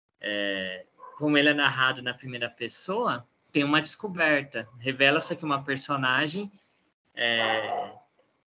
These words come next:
enfim, é uma, é uma obra clássica, não tem problema nem falar o final, né? Revela-se lá que a personagem que inicialmente seria masculina, na verdade, era uma mulher.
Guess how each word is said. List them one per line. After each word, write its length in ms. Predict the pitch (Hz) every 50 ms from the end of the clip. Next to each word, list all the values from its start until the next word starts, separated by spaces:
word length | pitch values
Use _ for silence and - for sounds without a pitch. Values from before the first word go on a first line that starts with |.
| _ _ _ _ - 117 120 - -
enfim, 460 | 165 196 190 - 170 135 120 117 110
é 100 | 113 123
uma, 460 | 131 127 123 131 135 139 139 135 127
é 20 |
uma 180 | 120 120 123 123
obra 200 | 123 123 123 -
clássica, 480 | - - 135 139 170 202 196 - - 143
não 60 | 135
tem 120 | 139 139
problema 260 | 143 147 147 143 139
nem 160 | 139 139 139 -
falar 340 | 139 131 131 127 123 123
o 160 | 123 123 123 -
final, 600 | - - - 131 120 117 117 131 160 190 214 202
né? 240 | 180 160 170 185 - _ _ _ _ _ _ _ _ _ _
Revela-se 560 | _ 135 135 127 135 135 139 139 135 - -
lá 240 | 165 147 131 139 160
que 320 | - - - 202 220 233 - _ _ _ _
a 100 | - 147
personagem 640 | 143 147 160 151 156 170 147 131 131 123 127 127 - -
que 100 | 151 147
inicialmente 640 | 147 147 151 156 156 - 175 156 143 135 131 -
seria 240 | - - 147 135 131
masculina, 640 | 135 135 135 135 - - 190 175 156 160 175 208 226
na 120 | 220 190
verdade, 360 | 165 170 175 147 123 123 123 135
era 120 | 139 147
uma 120 | 156 165
mulher. 580 | 175 190 220 247 254 247 226 156 131 123 - -